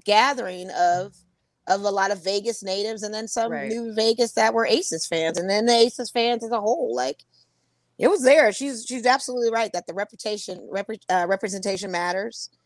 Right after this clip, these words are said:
Speaker 1: And Mark did do a great job of, um, obtaining this franchise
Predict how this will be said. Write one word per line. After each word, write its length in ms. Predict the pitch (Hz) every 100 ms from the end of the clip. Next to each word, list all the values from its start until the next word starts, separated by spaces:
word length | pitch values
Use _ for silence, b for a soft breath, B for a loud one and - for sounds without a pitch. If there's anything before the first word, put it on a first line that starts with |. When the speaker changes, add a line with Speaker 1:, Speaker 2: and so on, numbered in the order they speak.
| _ _
Speaker 1:
And 160 | 165 180
Mark 240 | 190 208
did 220 | 180 202 190
do 140 | 190
a 60 | 185
great 240 | 190 190
job 360 | 185 175 185 190
of, 280 | 165 170 -
um, 320 | - 170 165 -
obtaining 400 | 175 - 190 185
this 160 | 180 180
franchise 800 | - 165 170 165 165 165 180